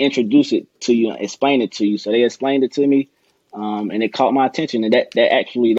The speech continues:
that, that night, I went home and literally minted my first, my first N F T.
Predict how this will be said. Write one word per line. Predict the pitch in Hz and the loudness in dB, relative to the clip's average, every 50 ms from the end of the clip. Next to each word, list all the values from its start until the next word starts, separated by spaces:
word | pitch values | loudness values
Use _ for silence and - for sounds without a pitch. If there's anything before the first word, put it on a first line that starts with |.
| - - | 0 -2
that, | 117 - - _ _ - | -2 -4 -4 _ _ -4
that | 110 113 92 | -2 -2 -2
night, | 107 110 123 127 107 - - - | 0 0 0 0 0 -2 -4 -6
I | 104 | -6
went | 110 120 110 101 | -6 -6 -6 -6
home | 113 123 123 120 117 107 92 - | -6 -6 -4 -4 -4 -6 -8 -12
and | - 98 95 98 | -14 -12 -6 -4
literally | 110 120 110 107 98 | 0 0 2 0 0
minted | 101 113 117 110 - - | -2 -2 -4 -6 -6 -8
my | 104 101 - _ | -12 -14 -6 _
first, | 113 113 110 107 - - - - - | -2 0 0 0 -4 -8 -12 -14 -12
my | 85 87 | -12 -8
first | - - 110 113 107 | -2 -2 -2 -2 -2
N | 110 113 113 | -4 -4 -4
F | 107 - | -4 -4
T. | - - 120 107 - | -2 -2 -2 -2 -2